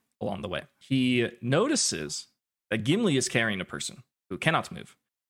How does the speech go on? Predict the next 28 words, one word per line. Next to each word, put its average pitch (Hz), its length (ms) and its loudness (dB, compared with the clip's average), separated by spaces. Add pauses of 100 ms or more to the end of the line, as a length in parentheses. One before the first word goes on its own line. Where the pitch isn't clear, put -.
and 104 320 0 (420)
Cindy 143 220 0
seems 110 200 -4
to - 60 -12
be 104 120 -4
limping, 120 320 -4 (120)
limping, 156 500 -2 (300)
and 101 420 -4
he - 200 -4
asks, - 600 0 (760)
"It 107 60 -6
must 113 220 2
have 117 80 -4
been 120 80 0
a 117 60 -2
treacherous 123 360 0
journey 208 300 2
for - 160 -4
you. 82 260 -4 (100)
I'm 110 280 0
assuming 117 360 0
you 104 80 -2
would 98 120 -4
like - 160 -2
to - 80 -4
see 101 180 -2
our, 98 300 -2
our 87 260 -8